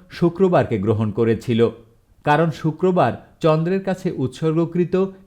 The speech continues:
এবং পরবর্তীতে মুসলিমরা সাবাত হিসেবে এই শুক্রবারকেই বেছে নেয়। মুসলিম সনের প্রথম দিন ছিল শুক্রবার। ইসলামী যুগে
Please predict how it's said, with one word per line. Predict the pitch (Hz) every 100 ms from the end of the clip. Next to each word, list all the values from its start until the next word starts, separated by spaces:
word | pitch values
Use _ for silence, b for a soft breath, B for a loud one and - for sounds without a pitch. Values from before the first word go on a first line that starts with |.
| -
এবং | 139 156 143
পরবর্তীতে | 143 147 160 185 190 202 196
মুসলিমরা | 170 156 160 165 160
সাবাত | 156 - 123 143 147
হিসেবে | 165 - 170 180 180 B -
এই | 151
শুক্রবারকেই | 151 156 156 175 175 - 120
বেছে | 95 101 - 104
নেয়। | 107 98 - _ _ _ _ _ _ _ _
মুসলিম | 139 185 190 233 226
সনের | - 196 196
প্রথম | - 160 160 180
দিন | 175 175
ছিল | - 190 196
শুক্রবার। | - 113 117 107 104 101 - _ _ _ _ _ _ _ -
ইসলামী | 151 151 202 202 202
যুগে | 208 175 131